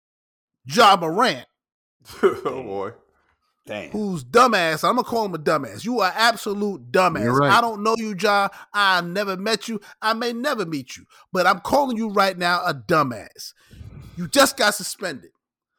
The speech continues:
Speaker 1: Not a year ago or two years ago where you may have forgotten about it. We're talking about a few weeks ago. Still, it's the same playoffs. Just a few weeks
Speaker 3: Yeah.
Speaker 1: ago,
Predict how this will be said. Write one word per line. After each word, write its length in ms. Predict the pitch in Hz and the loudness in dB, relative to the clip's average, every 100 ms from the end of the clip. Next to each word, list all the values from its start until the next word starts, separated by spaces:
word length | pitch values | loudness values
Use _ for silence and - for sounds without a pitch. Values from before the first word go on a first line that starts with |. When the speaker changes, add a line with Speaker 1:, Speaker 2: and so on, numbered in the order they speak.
| _ _ | _ _
Speaker 1:
Not 300 | 139 196 349 | -2 4 4
a 40 | 311 | 4
year 280 | 214 196 | 6 6
ago 480 | 156 135 127 131 123 _ | 6 4 0 0 -4 _
or 120 | - 151 | -2 0
two 260 | - 247 | 2 2
years 340 | 247 170 139 131 | 2 0 0 0
ago 220 | 127 139 | 0 -2
where 160 | 151 135 | -2 -4
you 120 | 127 | -4
may 140 | 160 | -2
have 100 | 156 - | -4 -6
forgotten 420 | 113 156 233 156 | -4 0 0 -2
about 300 | 117 123 131 | -6 -4 -4
it. 120 | 151 _ _ _ - | -6 _ _ _ -12
We're 80 | |
talking 200 | - 247 | -8 -6
about 160 | 170 135 | -6 -10
a 20 | |
few 220 | - 160 101 | -12 -10 -4
weeks 240 | 220 - | -2 -2
ago. 260 | 131 98 90 _ _ _ _ _ _ - | -4 -6 -14 _ _ _ _ _ _ -8
Still, 280 | - 330 330 | -2 2 2
it's 100 | 254 | 2
the 100 | - | 0
same 280 | 254 311 277 | 4 6 4
playoffs. 680 | - 277 269 147 - - - _ _ _ _ _ _ | 2 2 4 4 0 -10 -12 _ _ _ _ _ _
Just 160 | 254 262 | -2 0
a 80 | |
few 180 | - 269 | -2 0
weeks 280 | 220 262 - | 0 0 0
Speaker 3:
Yeah. 40 | |
Speaker 1:
ago, 260 | 190 156 151 | 0 0 0